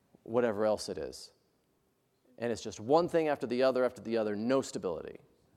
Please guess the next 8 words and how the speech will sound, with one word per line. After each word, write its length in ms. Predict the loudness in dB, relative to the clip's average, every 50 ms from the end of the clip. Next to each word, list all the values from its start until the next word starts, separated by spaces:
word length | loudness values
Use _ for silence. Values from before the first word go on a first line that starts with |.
| _ _ _ _ _ _ _ _ _ _ _ _ _
If 120 | -14 -4 0
you're 140 | 2 2 2
saved, 560 | 4 4 4 6 6 4 2 0 -2 -8 -14 -18 -18 _ _ _ _ _ _ _ -10
you 120 | -8 0 4
got 200 | 4 4 4 4
stability. 520 | 0 -6 -2 2 4 6 6 4 2 0
You're 120 | -4 -4
established, 960 | -4 -4 -8 -10 -6 -2 4 6 6 6 6 4 0 -2 -2 -4 -6 -14 -18